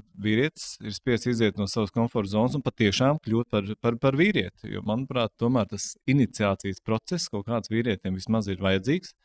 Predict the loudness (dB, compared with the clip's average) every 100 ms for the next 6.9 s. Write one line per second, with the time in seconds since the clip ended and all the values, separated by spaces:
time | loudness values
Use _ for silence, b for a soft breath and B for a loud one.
0 | -2 2 4 4 4 4 4 2 2 0
1 | 2 2 0 0 -2 -2 -2 -2 -2 -2
2 | -4 -6 -6 -4 0 0 0 -6 -10 -12
3 | -12 -4 -2 -2 -2 -4 2 2 2 0
4 | 0 -4 _ _ -6 -4 -6 -8 -10 -8
5 | -8 -10 -18 _ _ _ _ _ _ -14
6 | -10 -10 -6 -4 -4 -4 -4 -2 -4